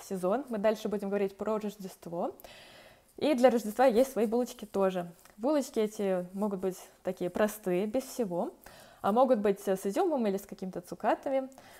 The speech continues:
И также датчане там разливают чай, кофе, <laughs> потанцуем. В основном, конечно, кофе, но чай тоже бывает в некоторых домах. Особенно, если вы предупредите, что вы любите чай,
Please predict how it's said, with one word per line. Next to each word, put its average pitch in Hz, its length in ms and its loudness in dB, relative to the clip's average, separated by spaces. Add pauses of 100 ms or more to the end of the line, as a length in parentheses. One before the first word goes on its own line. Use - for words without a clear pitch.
(160)
И 247 120 0
также 214 320 6
датчане 196 420 -2
там 180 200 -8
разливают 180 500 -6 (280)
чай, 165 300 -6
кофе, 320 500 4 (220)
<laughs> 233 240 -4
потанцуем. 254 640 2 (320)
В 190 60 -6
основном, 233 340 4
конечно, 185 380 -2
кофе, 359 340 0 (400)
но 320 140 4
чай 277 200 4
тоже 285 320 4
бывает 208 380 2
в - 20 -10
некоторых 202 380 -8
домах. 254 420 0 (160)
Особенно, 214 280 0
если 208 180 -2
вы 220 80 2
предупредите, 190 560 -4
что - 180 -8
вы 185 80 -4
любите 190 380 -6
чай, 294 240 -4